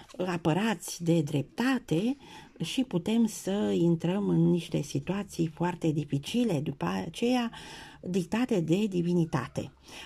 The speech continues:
Haideți să vedem acum, uh, voi, uh, veți primi niște bani, uh, în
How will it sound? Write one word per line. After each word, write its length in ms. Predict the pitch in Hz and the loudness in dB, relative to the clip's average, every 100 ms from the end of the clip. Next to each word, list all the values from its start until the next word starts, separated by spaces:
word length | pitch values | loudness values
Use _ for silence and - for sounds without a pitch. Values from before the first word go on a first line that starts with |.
| - | -6
Haideți 280 | - 370 311 | 2 4 6
să 80 | |
vedem 360 | 214 196 214 196 | 4 2 2 2
acum, 460 | 175 165 233 214 202 190 185 - - - - | 2 2 2 4 2 2 -2 -6 -16 -18 -14
uh, 520 | - 196 196 185 175 | -4 0 0 0 0
voi, 360 | 165 160 190 269 - - - - - | 4 4 4 0 -8 -20 -20 -20 -12
uh, 420 | - 202 202 196 | -4 -2 0 0
veți 240 | 185 233 - | 2 0 2
primi 240 | 220 233 | 2 6
niște 420 | 302 285 - 196 160 | 6 6 2 0 2
bani, 520 | 151 135 147 208 - - - - - - - | 0 2 0 -4 -12 -20 -20 -20 -18 -20 -4
uh, 640 | 185 190 180 175 170 165 - | 0 2 2 2 4 2 2
în 220 | 220 | 4